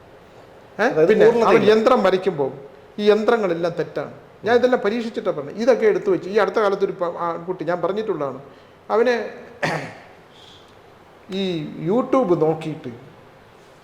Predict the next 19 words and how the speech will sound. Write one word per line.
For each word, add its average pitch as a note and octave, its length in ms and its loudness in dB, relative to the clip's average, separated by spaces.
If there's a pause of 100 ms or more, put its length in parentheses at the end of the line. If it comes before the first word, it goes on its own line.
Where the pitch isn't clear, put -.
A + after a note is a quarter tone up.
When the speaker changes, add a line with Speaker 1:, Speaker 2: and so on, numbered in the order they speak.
(140)
Speaker 1:
ഏ, D#3 1200 -4
നൈനറ്റാളി G#3+ 500 4
വെച്ചിട്ടാണ്, C3+ 480 0 (200)
നൈനറ്റാൾ G#3 260 2
പഠിക്കുന്നത്. D3 420 0
YouTube A#3+ 580 0
നോക്കിയിട്ട് D#3+ 540 0 (840)
ഇവൻ F#3 360 0 (180)
ഒരു, E3+ 380 2 (460)
ഏ, D3+ 60 -4 (880)
പ്രേതബന്ധത്തിനെ F3+ 760 2
ഇങ്ങനെ C#3+ 200 -6
ആവാഹിച്ചു. D3 500 -4 (1200)
അവന് F#3 200 -4
കിടന്നുറങ്ങാൻ G3 480 -2
വയ്യ. B2+ 240 -6 (1200)
ആ A#3+ 80 -2
നെഗറ്റീവ് B3+ 640 0
എനർജി, A3+ 380 2